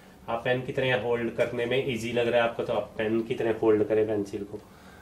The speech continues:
आपको नहीं, वैसे ईजी नहीं लग रहा, आप मेरी तरह होल्ड करना चाहते हैं पेंसिल को, ऐसा करें, प्रैक्टिस करें, रोज़ करें और इसका मज़ा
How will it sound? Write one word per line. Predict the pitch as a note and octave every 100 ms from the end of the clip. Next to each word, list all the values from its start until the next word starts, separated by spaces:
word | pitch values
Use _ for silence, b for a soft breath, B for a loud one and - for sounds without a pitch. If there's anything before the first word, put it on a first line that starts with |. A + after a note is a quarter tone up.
| B
आपको | G2+ G2+ A2
नहीं, | G#2+ G#2+ A#2 - - - A2
वैसे | G#2+ G#2 B2
ईजी | A#2 G#2+ A2+
नहीं | A2+ A2+
लग | G#2+
रहा, | G#2+ G#2
आप | G#2
मेरी | G#2+ A2
तरह | A2+ A#2 G#2+
होल्ड | G#2+ G#2+
करना | G#2+ A2
चाहते | G#2+ G#2+
हैं | G#2+
पेंसिल | G#2+ G2+ G#2
को, | G#2
ऐसा | G#2 - G#2
करें, | G2 G#2 G#2+
प्रैक्टिस | A2 - A2+ -
करें, | A#2
रोज़ | A#2 A#2 A2
करें | G2 - - B B B B B G#2+
और | A2+ A#2 -
इसका | B2 - A2
मज़ा | G2+ F#2+ G2